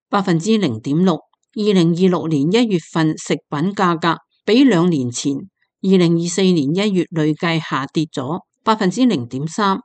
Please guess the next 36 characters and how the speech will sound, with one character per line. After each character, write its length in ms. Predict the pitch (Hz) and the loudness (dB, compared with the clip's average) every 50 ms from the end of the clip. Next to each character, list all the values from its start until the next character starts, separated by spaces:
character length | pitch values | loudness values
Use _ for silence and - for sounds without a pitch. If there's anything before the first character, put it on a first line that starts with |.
| _ _ _ _ _ - | _ _ _ _ _ -2
呢 120 | 302 294 311 | 2 2 4
個 100 | 269 226 | 4 4
意 160 | 208 185 180 | 4 2 2
味 180 | 175 170 147 | 2 2 0
住， 160 | 135 131 - 156 151 151 - _ _ _ _ _ _ - | 0 -2 -2 0 0 -2 -2 _ _ _ _ _ _ -4
實 100 | - 196 | -4 -2
際 180 | 190 208 202 196 | 0 0 -2 -2
上 300 | 190 - 180 165 160 156 | 0 0 0 2 0 0
喺 300 | 156 - 147 175 214 233 | -2 -2 0 0 0 0
季 400 | 233 - 208 190 175 - 175 160 | 0 -2 -2 -2 -2 -2 -4 -6
節 120 | - - | -4 -2
性 180 | - 151 151 151 | -2 -2 -2 -2
後 160 | - - 139 131 - | -4 -6 -8 -6 -2
邊， 200 | - 196 185 185 190 _ _ _ _ _ _ - | 0 0 0 0 -2 _ _ _ _ _ _ 0
仲 220 | 202 180 180 170 165 | 2 2 2 2 2
隱 240 | 170 147 156 196 | 0 0 -2 -2
藏 340 | 202 - - 151 131 135 131 | -4 -4 -4 -4 -2 -2 -2
有 260 | 131 139 127 143 165 175 _ _ | -2 -2 -2 -2 -4 -4 _ _
因 240 | - 220 240 240 233 | 0 2 2 2 2
消 200 | 226 - - 233 | 0 2 2 0
費 220 | 220 226 220 185 175 | 0 2 -2 -4 -2
不 120 | - 190 185 190 | -2 -4 -4 -4
足 200 | - - 185 175 - _ _ _ _ _ _ | 0 0 0 0 -2 _ _ _ _ _ _
導 200 | - 202 190 185 | 0 2 4 2
致 200 | 175 175 190 185 180 | 2 2 2 2 2
食 160 | 165 - 156 143 - - | 2 -2 -6 -6 -6 -6
品 280 | 151 143 147 170 190 190 - - _ | -4 -2 -2 -2 -2 -4 -8 -16 _
供 280 | - - 247 226 208 185 | -4 -2 0 0 0 -2
給 140 | 190 - 214 208 214 - | -4 -2 -4 -4 -4 -4
過 200 | - 180 160 151 | -2 0 0 0
剩、 300 | 156 - - 131 131 139 - - _ _ _ _ | 0 -2 -4 -4 -4 -4 -6 -10 _ _ _ _
價 180 | - 226 220 208 | 0 0 0 2
格 140 | - 208 202 | 2 0 -2
下 300 | 190 - 196 160 156 160 | 0 0 0 0 0 0
跌 160 | 160 185 170 | 0 -2 -2
嘅 280 | 165 - - 175 170 | -2 0 -2 0 0